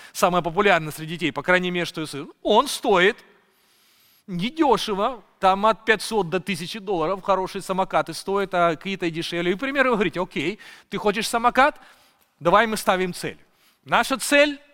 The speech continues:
пятьсот долларов". Давай мы попробуем, попробуем на, на, нако-, накопить. И вот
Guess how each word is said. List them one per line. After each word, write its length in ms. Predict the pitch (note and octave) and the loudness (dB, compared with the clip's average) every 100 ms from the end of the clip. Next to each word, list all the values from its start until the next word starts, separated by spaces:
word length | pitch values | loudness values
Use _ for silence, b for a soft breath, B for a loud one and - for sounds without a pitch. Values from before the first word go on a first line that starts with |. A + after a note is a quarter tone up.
| _ _ _ | _ _ _
пятьсот 360 | G3 F#3 A#3+ F#3+ | -4 -2 -4 -6
долларов". 320 | G3 A#2 E2 _ _ _ _ _ _ _ _ _ _ _ _ _ _ _ _ - - _ | -8 -10 -16 _ _ _ _ _ _ _ _ _ _ _ _ _ _ _ _ -20 -20 _
Давай 360 | D#3+ F#3 G#3+ D#4+ | -2 2 4 2
мы 120 | D4 | 2
попробуем, 340 | F#3 B3+ A3+ | 2 2 2
попробуем 500 | G3 F#3+ B3+ A#3 A3 G#3 | 2 4 4 4 2 2
на, 220 | F#3 F3 | 0 -2
на, 120 | F#3 | -4
нако-, 300 | F3 G3 G3 F3+ | -2 -2 -2 -4
накопить. 640 | F#3 F#3+ G3+ G#3+ C3 - B B B B | -4 -2 -4 -6 -12 -14 B B B B
И 100 | - | -6
вот 200 | E3 C#4 | 2 2